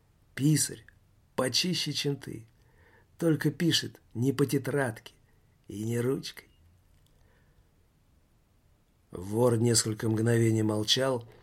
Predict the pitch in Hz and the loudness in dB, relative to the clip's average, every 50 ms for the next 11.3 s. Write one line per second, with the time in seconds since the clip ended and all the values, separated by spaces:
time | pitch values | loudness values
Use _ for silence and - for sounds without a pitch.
0 | _ - - - - - 104 113 113 123 113 113 143 131 123 117 - 117 113 110 | _ -20 -20 -20 -14 -12 -8 -4 -2 -2 -2 0 0 0 2 2 0 0 0 0
1 | - - 131 123 117 113 113 120 113 107 113 120 139 143 139 - 143 131 127 117 | 2 2 2 2 2 2 2 2 2 2 2 4 4 4 4 2 0 -2 -4 -6
2 | - - - - - - - - 127 120 127 123 120 117 113 107 117 113 107 113 | -10 -20 -20 -10 -2 0 0 0 2 2 2 4 4 4 2 2 2 0 2 2
3 | 113 117 120 127 131 131 120 - - 123 107 - - 117 110 - - 123 113 113 | 2 4 4 6 6 4 4 2 2 2 0 0 0 -2 -4 -4 -2 -4 -2 -2
4 | 123 110 107 - - 117 117 117 - - 107 110 110 107 110 113 113 113 127 131 | -2 -2 0 0 0 0 0 0 0 0 -2 -2 -2 0 0 2 2 2 2 0
5 | 127 - - - - - 104 107 113 110 110 113 104 95 85 82 80 - - _ | 0 -2 -4 -4 -6 -6 -4 -4 -4 -2 -2 -2 -4 -4 -6 -12 -14 -16 -18 _
6 | _ _ _ - _ - - - - - - - - - _ _ - - - - | _ _ _ -20 _ -20 -20 -20 -20 -20 -20 -20 -20 -20 _ _ -20 -20 -20 -20
7 | - - - - - _ _ _ _ _ _ _ _ _ _ _ _ _ _ _ | -20 -20 -20 -20 -20 _ _ _ _ _ _ _ _ _ _ _ _ _ _ _
8 | - - - - 143 151 151 156 139 143 135 - 143 131 123 117 123 113 113 117 | -14 -8 -4 0 2 4 4 6 6 4 4 4 4 4 4 4 4 4 4 4
9 | 107 104 98 95 87 85 82 90 98 104 117 131 139 131 - - 135 123 120 127 | 2 2 0 -4 -6 -8 -10 -12 -8 -4 0 2 2 2 0 -2 -4 0 0 0
10 | 123 113 - 127 117 113 110 - - 131 120 113 - 113 113 113 117 113 110 107 | 0 2 0 0 0 0 2 2 0 0 0 -2 -2 0 0 2 2 2 0 -2
11 | 101 104 - - - | -4 -8 -12 -14 -16